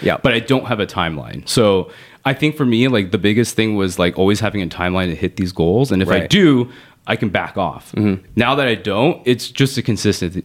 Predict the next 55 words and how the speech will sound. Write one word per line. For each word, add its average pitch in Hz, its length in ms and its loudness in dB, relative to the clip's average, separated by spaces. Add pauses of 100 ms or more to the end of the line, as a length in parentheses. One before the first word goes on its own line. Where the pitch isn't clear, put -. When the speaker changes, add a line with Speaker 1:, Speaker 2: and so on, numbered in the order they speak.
Speaker 2:
consistency 98 960 2
thing 90 260 -2
for 90 140 -2
me. 82 300 0
So 90 180 -4
just - 300 -4
to 107 60 -2
keep - 160 -2
coming 82 200 0
back. 65 240 -4
Speaker 1:
Yeah, 117 160 2
th-, 101 180 -6
and 127 140 2
that's - 120 2
a 190 40 2
great 123 260 0
th-, - 120 -18
point. 104 240 0
I 110 100 0
think 135 160 2
a 113 40 2
lot 101 180 2
of 98 60 0
times 98 280 -2
people 98 240 -4
do 92 220 0
set - 280 -2
goals, 85 420 -4 (400)
and 117 140 2
then 110 160 4
once 110 200 0
they 90 120 -2
get 110 300 0
there, 98 260 -2
sometimes 131 380 2
the 95 80 -4
goal 107 300 4
is 95 100 -2
actually 95 340 0
too 92 200 -2
low 98 220 2
for 82 180 -4
them, 69 340 -8
Speaker 2:
Mm-hmm. 123 300 6
Speaker 1:
and 117 80 4
then 110 80 -2
they, 104 120 2
they 98 400 0
take 101 200 2
their 92 100 -2
gas, 98 460 -4
they, 110 140 2
they, 107 160 2
they 101 120 2
t-, - 160 -12